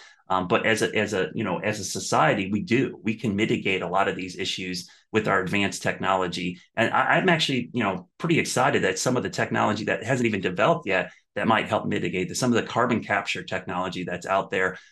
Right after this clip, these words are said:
um, that might be able to physically remove the carbon dioxide from the atmosphere. So, uh, it's really a, an amazing time to be alive with the technology we have, and it might be what helps us kind of battle climate change,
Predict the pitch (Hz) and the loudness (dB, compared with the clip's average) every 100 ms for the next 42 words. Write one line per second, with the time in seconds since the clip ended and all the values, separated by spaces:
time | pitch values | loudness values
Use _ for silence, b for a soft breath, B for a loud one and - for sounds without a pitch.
0 | _ 101 101 107 113 127 123 113 107 - | _ -2 2 4 4 4 2 0 0 -2
1 | 123 123 127 113 104 98 104 123 101 85 | -2 -2 0 2 4 4 4 2 0 -4
2 | 90 101 101 90 95 95 - 90 92 90 | -4 -2 -2 0 0 0 -2 -6 -6 -8
3 | 85 98 101 92 90 87 - 113 98 B | -4 -4 -4 -6 -10 -10 -2 0 0 B
4 | B _ 117 - 139 139 135 196 208 127 | B _ 2 4 4 2 6 8 8 6
5 | - 107 107 101 104 123 131 117 98 - | 4 4 4 2 4 2 2 0 -4 -2
6 | 120 113 101 85 - 101 98 95 117 113 | 0 2 0 -2 -6 -2 2 4 6 4
7 | 90 98 - 110 - 104 139 117 90 95 | 2 -4 -4 -6 -2 2 2 2 0 -4
8 | 92 95 92 B B 101 107 117 143 156 | 0 2 2 B B -2 2 4 4 4
9 | 104 104 92 110 110 104 95 - - 107 | 2 2 2 0 0 0 0 0 -2 -2
10 | 87 98 113 139 90 - 107 95 87 - | 0 2 4 2 0 -2 -2 -2 -2 -4
11 | 92 92 90 | -4 -4 -6